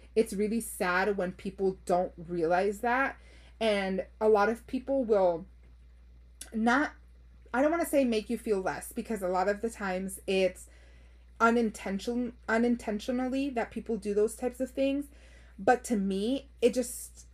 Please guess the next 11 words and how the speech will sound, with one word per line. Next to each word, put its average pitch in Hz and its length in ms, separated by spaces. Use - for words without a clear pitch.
<sighs> - 680
I'll 240 120
never 262 240
understand 233 480
when 185 120
people 190 460
don't 185 260
know 170 340
how 156 280
to 170 420
realize 180 760